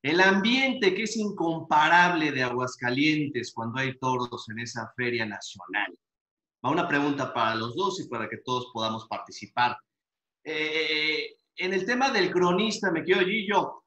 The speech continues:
pues hay plazas que para uno representa en su trayectoria un requisito y una medalla, algo muy especial, como transmitir en México. Lo hemos hecho, hemos tenido la fortuna, pero hacer una cobertura de una feria nacional de San Marcos,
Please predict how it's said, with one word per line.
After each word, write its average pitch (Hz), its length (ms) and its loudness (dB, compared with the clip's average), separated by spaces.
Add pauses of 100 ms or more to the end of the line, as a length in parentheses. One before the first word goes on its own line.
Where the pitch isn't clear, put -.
(140)
pues 185 140 -6
hay 294 160 2
plazas 233 460 6
que 190 120 0
para 170 340 8
uno 190 680 2
representa 165 1120 0
en 139 100 0
su 139 200 -8
trayectoria 160 720 0
un 170 160 -4
requisito 165 600 -6
y 151 80 -2
una 175 160 0
medalla, 151 540 0
algo 165 240 -2
muy 165 160 -4
especial, 151 640 0 (440)
como 151 280 -2
transmitir 160 500 0
en 175 140 0
México. 190 680 -2 (420)
Lo 147 120 0
hemos 190 260 0
hecho, 165 240 0
hemos 165 160 -6
tenido 165 220 -2
la 151 140 2
fortuna, 147 640 -2
pero 143 480 0 (200)
hacer 196 180 0
una 277 220 2
cobertura 185 840 2
de 147 100 0
una 180 260 -4
feria 190 280 0
nacional 147 500 -4
de 143 100 -8
San 120 240 -10
Marcos, 143 640 -2